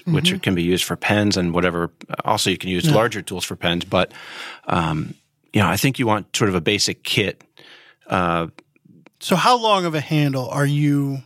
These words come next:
Speaker 3: looking to get into?
Speaker 1: Uh, you know, I don't think that they necessarily have to be super long.
Speaker 2: Right.
Speaker 3: Okay.
Speaker 1: Um,
Speaker 2: Right.
Speaker 1: I, I don't.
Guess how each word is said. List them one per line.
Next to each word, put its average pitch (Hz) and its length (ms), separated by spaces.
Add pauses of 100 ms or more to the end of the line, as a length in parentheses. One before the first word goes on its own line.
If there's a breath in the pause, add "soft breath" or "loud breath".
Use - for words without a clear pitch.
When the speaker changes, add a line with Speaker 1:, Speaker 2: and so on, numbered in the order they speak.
(280)
Speaker 3:
looking 127 380
to - 160
get 117 180
into? - 260 (1080)
Speaker 1:
Uh, 90 340 (640 loud breath)
you 117 140
know, 87 220 (440)
I 117 100
don't 151 160
think 135 220
that 107 160
they 98 200
necessarily 98 520
have 98 260
to 95 80
be 85 220
super 92 400
long. 80 300
Speaker 2:
Right. 190 160
Speaker 3:
Okay. 147 260 (140)
Speaker 1:
Um, 85 420
Speaker 2:
Right. 139 300 (120)
Speaker 1:
I, 98 180
I 98 60
don't. 90 300